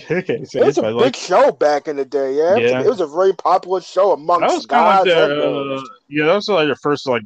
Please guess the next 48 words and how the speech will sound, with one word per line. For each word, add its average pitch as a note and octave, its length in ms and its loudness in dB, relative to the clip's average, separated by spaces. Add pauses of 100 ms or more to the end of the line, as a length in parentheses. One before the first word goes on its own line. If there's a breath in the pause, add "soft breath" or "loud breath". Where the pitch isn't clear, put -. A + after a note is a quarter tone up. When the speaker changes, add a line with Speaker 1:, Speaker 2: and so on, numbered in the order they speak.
(260)
Speaker 1:
Cartoon C3+ 280 -6
Network A2+ 160 -4
original A#2+ 240 -4
that G#2+ 140 0
actually A2 220 -6
lasted, G#2+ 400 -4
like, G2 120 -6
more G2+ 140 -10
than, G2+ 100 -12
like, G2 140 -14
two G#2 180 -12
seasons F#2+ 460 -14
as F#2+ 180 -16
well, G2 300 -10
so. - 100 0
Speaker 2:
Yeah, A#3 320 2
it B2 160 -16
did, E3+ 300 -4
yeah, D3+ 240 0
Speaker 1:
But D#3 100 2
it G#3+ 40 0
was D4+ 120 0
a A#3 60 -4
great A3+ 160 2
Speaker 2:
yeah. F#3+ 60 -2
Speaker 1:
show G#3+ 100 0
for G3 140 -6
both, F3+ 220 -2
you D#3+ 120 -6
know, D3+ 200 0
boys C3 360 -2
and D#3+ 180 -4
girls, G2+ 320 -8
so, G#2 220 -12 (280)
you A#2 120 -12
know, A2 120 -4
girl A#2+ 260 -2
Speaker 2:
Mm-hmm. C4+ 80 -4
Speaker 1:
power B2 400 0
kind A#2+ 240 -4 (100)
of, A#2 80 -6
uh, A2+ 100 -4
was A2 140 -10
the A2+ 100 -12
main A2+ 240 -10
theme A2 240 -10
of G2 120 -16
that. G#2+ 260 -6